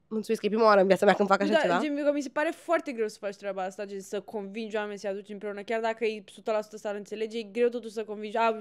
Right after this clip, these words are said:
Speaker 2: uite, bă, am eu pe ăsta și o sută la sută v-ați înțelege”, gen.
Speaker 1: Bine, încet, încet s-a întâmplat asta și acum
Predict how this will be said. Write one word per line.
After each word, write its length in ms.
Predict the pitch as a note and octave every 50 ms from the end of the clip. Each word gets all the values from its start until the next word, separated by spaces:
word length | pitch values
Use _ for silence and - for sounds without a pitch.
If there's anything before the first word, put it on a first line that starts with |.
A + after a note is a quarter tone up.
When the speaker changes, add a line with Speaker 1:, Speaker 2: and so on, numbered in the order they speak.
| F#3+ - G3+
Speaker 2:
uite, 180 | A3+ G#3+ - A#3
bă, 240 | G#3 A#3 A3 G#3 G#3+
am 120 | G#3+ A3+ A3+
eu 80 | A3+
pe 120 | G#3+ - G#3+ G3+
ăsta 320 | G3 - - B3 B3 B3+
și 80 | B3+ B3
o 40 | A#3
sută 240 | G#3 A3+ B3 - B3+
la 80 | B3 B3
sută 120 | B3 C4+
v-ați 200 | A3+ G#3+ G#3+ G#3
înțelege”, 440 | G3 F#3 G3 F#3 F3+ F3+ - E3+ F3+
gen. 100 | F3+ A#3
Speaker 1:
Bine, 160 | C#4 C#4 B3
încet, 260 | A3+ B3+ - C#4+ C4+
încet 240 | C#4+ C#4+ C4+ C#4 C4+
s-a 80 | - B3+
întâmplat 520 | A#3+ G#3+ G#3+ G#3 G#3+ F#3+ G3+ F#3+ F#3 -
asta 240 | F3+ F3+ F3+ - C4
și 120 | A#3+ - B3
acum 380 | A#3+ - - C4+ D4 D4 C#4+